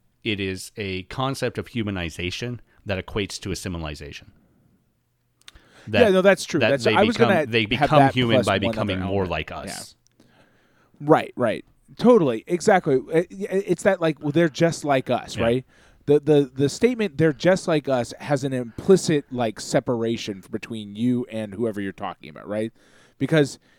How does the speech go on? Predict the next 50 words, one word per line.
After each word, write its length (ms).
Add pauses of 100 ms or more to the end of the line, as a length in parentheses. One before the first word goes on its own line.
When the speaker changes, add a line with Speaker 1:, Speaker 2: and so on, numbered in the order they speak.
(100)
Speaker 2:
you're 160
already 360
saying, 460
like, 220
"Well, 360
like, 260
that 200
group 160
of 100
people, 460
they're 140
not 260
us, 400
but 180 (280)
they're 260
just 320
like 240
us," 300
has 240
a, 160 (760)
there's 180
a 60
distance 560
that 140
exists 380
there 160
that 120
makes 280
sure 160
they 180
are 80
still 300
the 240
other. 360
Speaker 1:
Right. 220 (400)
Speaker 2:
Um, 360 (360)
they're 100
human, 380
but 160
they're 80
still 240
the 160
other. 340 (460)
And 160
then 220 (180)
I, 180 (120)
I 160
would 160
argue 400
that, 220